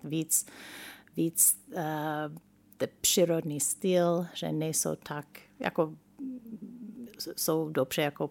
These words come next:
staraný, ale třeba v Chicago mají, eh, eh, v centru městu třeba přírodní louka.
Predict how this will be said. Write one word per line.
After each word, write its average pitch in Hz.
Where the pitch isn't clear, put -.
staraný, 147
ale 165
třeba 208
v 214
Chicago 202
mají, 185
eh, 170
eh, 147
v 165
centru 202
městu 180
třeba 170
přírodní 190
louka. 185